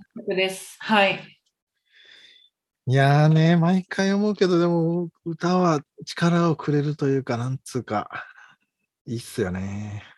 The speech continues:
Speaker 1: なんか情景も思い浮かぶのが不思議ですよね。
Speaker 2: <laughs> いいっすよね、マジで。
Speaker 1: うん。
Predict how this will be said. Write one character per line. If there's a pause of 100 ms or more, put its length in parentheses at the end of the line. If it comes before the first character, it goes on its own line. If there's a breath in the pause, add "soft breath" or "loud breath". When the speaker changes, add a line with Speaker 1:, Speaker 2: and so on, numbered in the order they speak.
Speaker 1:
な
ん
か
情
景
も
思
い
浮
か
ぶ
の
が
不
思
議
で
す
よ
ね。 (160)
Speaker 2:
<laughs>
い
い
っ
す
よ
ね、
マ
ジ
で。
Speaker 1:
う
ん。